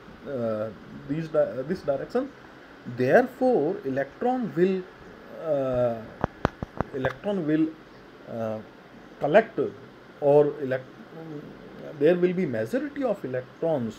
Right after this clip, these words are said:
flowing in the conductor on this surface, surface A B C D, surface A B C D. On, on this surface,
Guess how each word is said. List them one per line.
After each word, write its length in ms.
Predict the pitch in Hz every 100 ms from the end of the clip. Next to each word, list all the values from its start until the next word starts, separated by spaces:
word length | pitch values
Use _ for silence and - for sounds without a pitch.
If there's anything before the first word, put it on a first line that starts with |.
| - - - - - - - - -
flowing 640 | 131 117 117 226 170 104 - - -
in 100 | 139
the 100 | 131
conductor 640 | - 120 135 165 - 123 170 - - - - -
on 280 | 139 151 139
this 160 | 208 -
surface, 500 | - 113 - 123 107 - - - - - - -
surface 600 | 135 117 156 165 185 - -
A 480 | 123 139 156 165 165 156 110
B 180 | 139 143 143
C 200 | - 120 120 117
D, 140 | 131 - - - - - - -
surface 440 | - - 139 139 135 120
A 260 | 131 135
B 360 | 131 120 143 254 - - - - - -
C 280 | - 120 127 - -
D. 120 | 113 - - - - - -
On, 240 | 131 139 123 - -
on 180 | 135 143
this 180 | 226
surface, 680 | - 120 - 139 160 196 -